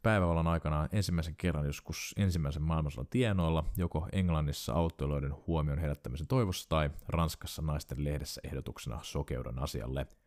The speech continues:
Tarina ei kerro, kumpi pitää paikkansa, mutta nämä kaksi tarinaa ainakin on olemassa. Samana päivänä vietetään maailman käsienpesupäivää. Y K:n aloitteesta vuodesta kaksituhattakahdeksan vietetty vuosipäivä, mutta tänä päivänä sitä vietetään joka päivä.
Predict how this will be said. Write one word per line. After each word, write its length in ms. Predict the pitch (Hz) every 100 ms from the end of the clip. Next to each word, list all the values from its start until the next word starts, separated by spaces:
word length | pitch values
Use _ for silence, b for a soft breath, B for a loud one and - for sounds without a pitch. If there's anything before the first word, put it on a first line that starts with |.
| _ _ _
Tarina 280 | 139 98 92
ei 60 | 104
kerro, 200 | 113 98
kumpi 300 | - 101 90
pitää 180 | 82
paikkansa, 460 | 85 92 82 82 76
mutta 320 | 76 73 71 - -
nämä 180 | 92
kaksi 260 | 78 90 85
tarinaa 360 | 95 80 78 73
ainakin 300 | 69 - 53
on 120 | 58 -
olemassa. 600 | 69 60 - - - 62 - _ _ _ _ _ _ _ _ _ _ _
Samana 280 | - 143 117
päivänä 480 | - 110 90 85 78 92
vietetään 440 | 82 80 80 82
maailman 300 | 120 104 87
käsienpesupäivää. 1120 | - 127 76 - - 69 73 71 65 58 62 - _ _ -
Y 120 | 139
K:n 180 | - 90
aloitteesta 640 | 131 113 - 101 95 92
vuodesta 440 | 95 101 - - 76 _ _
kaksituhattakahdeksan 800 | - 104 143 - - 117 - 87
vietetty 300 | 85 - 85
vuosipäivä, 600 | 85 80 - 82 78 76 -
mutta 340 | 87 - 87 - -
tänä 220 | 101 78 -
päivänä 340 | 104 87 85
sitä 180 | 80 80
vietetään 500 | 78 76 76 69 80
joka 200 | 90 85
päivä. 440 | - 76 71 69